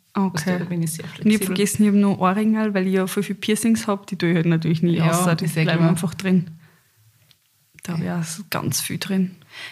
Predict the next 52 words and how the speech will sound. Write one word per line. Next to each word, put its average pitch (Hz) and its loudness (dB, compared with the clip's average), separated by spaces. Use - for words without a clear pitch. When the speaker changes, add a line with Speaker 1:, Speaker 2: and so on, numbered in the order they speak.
Speaker 2:
Bei 180 0
den 190 -4
Ohrringerl 233 -2
muss 226 -4
ich 214 -8
da - -6
echt 185 -10
sagen, 208 -2
ich 190 -4
hab, 190 -2
ich 202 -8
trag 190 -6
irrsinnig 208 -6
gern 180 -4
Goldschmuck, 247 0
weil 160 0
einfach 165 -4
nicht 175 -4
abfärbt 214 -2
und 190 -6
du - -4
Schmuck 190 -2
immer, 202 -4
den 156 0
Goldschmuck 180 -2
immer 214 -4
drinnen 233 0
lassen 220 -2
kannst, 220 -4
aber 190 2
die - -4
Ohrringerl 220 0
wechsle 196 -4
ich 202 -4
schon 196 -2
regelmäßig. 185 -2
Also 170 -6
ich 165 -8
trage 180 -4
irrsinnig 190 -6
gerne 180 -6
meine 180 -4
goldenen 185 -4
Kreolen, 185 -6
die 208 -6
habe 185 -4
ich 175 -6
von 185 -4
der 180 0
Mama 180 2
Speaker 1:
Mhm. 208 6
Speaker 2:
gekriegt. 208 0